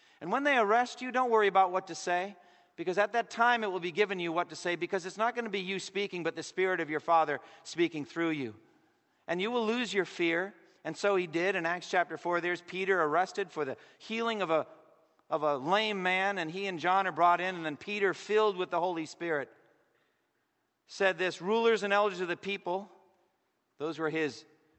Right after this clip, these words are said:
arresters, his inquisitors, his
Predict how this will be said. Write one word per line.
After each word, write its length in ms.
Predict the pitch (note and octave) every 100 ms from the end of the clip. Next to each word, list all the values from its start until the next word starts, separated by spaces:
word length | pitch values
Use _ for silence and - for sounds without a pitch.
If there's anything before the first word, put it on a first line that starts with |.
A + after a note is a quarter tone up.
| _
arresters, 840 | C#3 D#3 F3 - F3 F3+ F3+ - - _ _ _ _
his 200 | D3+ C3
inquisitors, 1040 | C#3 - G3+ F3 F#3 F3+ F3+ F3+ F3+ E3+
his 340 | E3+ C#3 -